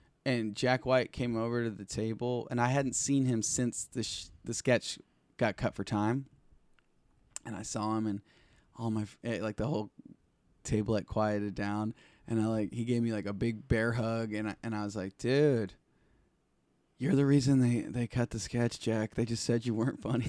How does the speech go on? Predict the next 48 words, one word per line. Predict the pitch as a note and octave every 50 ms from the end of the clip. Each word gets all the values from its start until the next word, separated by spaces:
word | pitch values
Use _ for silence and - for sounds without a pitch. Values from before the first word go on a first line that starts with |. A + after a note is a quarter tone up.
| -
<laughs> | - -
enough, | D#3 B2+ G#3 -
dude." | - A#3 - E3 A#3 - -
Like, | A#3 G#3 G#3 G#3 G3+ G3 A#3+ A3 D#3+ -
I | D3 D3 D3+ D3 D#3+
just, | E3+ F3 F3 F3
like, | F#3 D#3+ C#3 -
put | - D#3 D3+
it | D3
all | C#3+ C#3+ C#3+
on | C#3 C3+ C3
him, | C#3 C#3 C#3 C#3
and | C3+ C3
he, | D#3 F3+
but | F#3 E3 C#3+ D3+ D#3+ D#3+
he | E3+ E3+
was | E3+ D#3 C#3+
the, | C#3 D3 C3+ A#2+ - - G#2 - _ -
he | - A#2 C#3 C#3+
was | D3 D3+ C3+ A#2+ G#2
the | B2+ C3 C#3 C3
coolest. | - - B2+ A#2+ A#2+ A#2+ A#2+ A#2+ A#2+ - - - - - - - -
And | D#3 F#3
then | G#3+
he, | G#3+ G#3 E3+
he | C3+ E3 F3+
just | F#3+ F3+ E3 C#3
made | D#3 D#3 D#3+ E3+ D#3
me | D3 D3 D3+ D3+
look | D3+ D3 D3 D3 C#3 B2 -
like | - B2+ B2 A#2+ A#2 A#2 A2 - - - -
I | B2 A#2+ B2
was, | B2 A#2 A2+ G#2+ G#2 -
you | - D3+ F3+ A3+ C#4 C4+
know, | G#3+
he | F3+ A3
made | B3+ C4 C4
me | C4 B3+
feel | F#3 - A#3 A3
like | G#3+ G3 F3 E3
I | E3 E3
was, | D#3 D3 C3 B2+ - - - - F2 D#2+ C#2 A1+ - -
s-, | D#2 G#2+ - - - - - - _ -
s-, | - - - -
yeah, | C3+ C#3 A#2 G2 - _ _ _ -
a, | C#3 D3 C3+ -
a | - C#3
person, | - - D3+ D#3+ D3+ - - G#2 G#2+ G#2